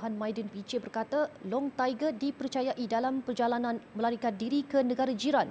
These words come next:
sebelum diberkas di Sungai Petani sekitar tiga petang semalam. Long Tiger atau nama sebenarnya Abdul Hamim Abdul Hamid diberkas polis selepas tiga belas hari melarikan diri. Terdahulu pada Selasa, Long Tiger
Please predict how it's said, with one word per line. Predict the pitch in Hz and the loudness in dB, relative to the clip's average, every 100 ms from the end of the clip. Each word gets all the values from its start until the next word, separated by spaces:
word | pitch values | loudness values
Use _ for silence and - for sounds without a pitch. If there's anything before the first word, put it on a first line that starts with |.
| - - - | -4 -18 -10
sebelum | - 208 294 | -4 -2 0
diberkas | 285 247 262 262 254 240 - - | 0 0 -2 0 -2 -2 -4 -8
di | 208 247 | -4 -4
Sungai | 240 247 | -2 -4
Petani | 240 233 220 | -2 0 0
sekitar | 208 220 208 214 202 | -2 -4 0 2 0
tiga | 262 269 294 277 | -4 -2 0 0
petang | 269 247 220 | 0 -4 -4
semalam. | - 202 151 95 - - - - - - - - - - - - - _ _ _ _ _ _ - | -4 -4 -4 -6 -10 -20 -20 -20 -20 -20 -20 -20 -20 -20 -20 -20 -20 _ _ _ _ _ _ -2
Long | 214 311 285 | 0 0 0
Tiger | - 262 214 202 73 | -2 -2 -2 -4 -4
atau | - 196 208 202 | -8 -2 2 4
nama | 208 220 | 4 2
sebenarnya | 226 208 220 214 202 180 | 2 2 2 2 2 0
Abdul | 208 202 175 | 2 2 4
Hamim | 226 226 185 | 4 4 2
Abdul | 208 202 175 | 0 0 2
Hamid | 226 233 202 | 4 2 0
diberkas | 190 240 269 - 254 | 0 0 2 2 0
polis | - 247 175 | 2 0 0
selepas | - 220 220 196 | 0 0 2 0
tiga | - 220 202 | 0 -2 0
belas | 208 | 0
hari | 180 240 220 | 2 2 4
melarikan | 214 214 202 220 185 | 2 2 0 0 2
diri. | 208 220 - - - _ _ | 0 0 -4 -12 -20 _ _
Terdahulu | 196 190 208 233 247 | -4 2 4 4 4
pada | 220 | 2
Selasa, | 214 240 220 - 277 | 2 2 0 2 4
Long | 226 220 240 233 | 4 4 4 2
Tiger | 240 240 202 190 | 2 2 2 0